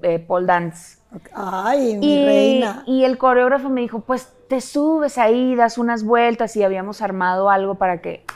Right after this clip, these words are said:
Speaker 1: para que yo, y lo ensayé y todo, ¿no? El,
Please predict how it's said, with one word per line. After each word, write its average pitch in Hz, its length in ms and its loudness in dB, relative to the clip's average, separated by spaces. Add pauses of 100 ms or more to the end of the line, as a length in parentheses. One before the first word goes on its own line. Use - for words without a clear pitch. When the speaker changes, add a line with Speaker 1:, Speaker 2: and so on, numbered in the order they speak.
(540)
Speaker 1:
para 196 260 0
que 185 180 -4
yo, 185 180 -2
y 233 120 2
lo 220 100 4
ensayé 185 640 0
y 254 160 -2
todo, 220 400 2
¿no? 214 320 -8
El, 170 580 -10